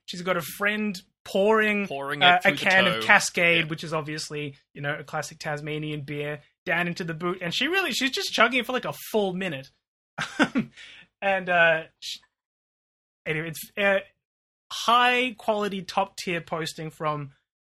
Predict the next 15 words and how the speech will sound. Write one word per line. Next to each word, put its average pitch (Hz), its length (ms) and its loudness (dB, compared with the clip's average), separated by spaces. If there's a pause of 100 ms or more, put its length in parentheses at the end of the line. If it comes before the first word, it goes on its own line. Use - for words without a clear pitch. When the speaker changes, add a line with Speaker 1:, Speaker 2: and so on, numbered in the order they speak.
(160)
Speaker 1:
former 180 260 2
Australian 160 540 0
of 151 80 -6
the 156 80 -6
Year, 151 200 -2
Speaker 2:
Mm-hmm. 147 80 -10
Speaker 1:
Grace 147 220 -2
Tame. 151 280 -6
We 147 120 -4
salute 156 460 -6
you 160 120 -6
in 156 80 -6
your 147 100 -6
posting, 147 520 -6 (360)
uh, 156 180 2